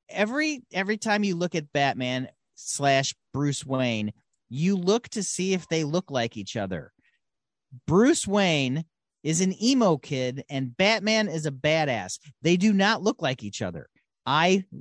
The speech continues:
loved that because normally you would look at Batman and you go, "Well, how can no one tell that that's Bruce Wayne?" This is the only time that I've ever seen this in, in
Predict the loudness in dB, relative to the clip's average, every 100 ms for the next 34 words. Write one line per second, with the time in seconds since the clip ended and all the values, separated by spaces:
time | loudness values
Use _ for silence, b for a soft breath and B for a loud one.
0 | -12 -4 2 2 2 -2 -4 -4 -8 -4
1 | -2 -4 b b -2 2 2 4 2 2
2 | 0 -2 -2 -2 -4 -4 -2 -2 0 -2
3 | -2 -2 -2 -2 -2 -4 -6 _ _ -14
4 | -4 -2 0 0 2 2 2 0 -2 -2
5 | -2 -2 -6 -8 B -4 0 2 0 0
6 | -4 -2 -2 -2 -2 -2 -4 _ _ _
7 | -2 0 0 -4 -6 -6 -8 -2 2 4
8 | 4 0 -4 -4 0 2 2 2 0 -2
9 | -4 -4 -4 -6 -2 -2 -2 -4 -6 _
10 | b _ _ _ -20 -14 -2 0 0 0
11 | 0 0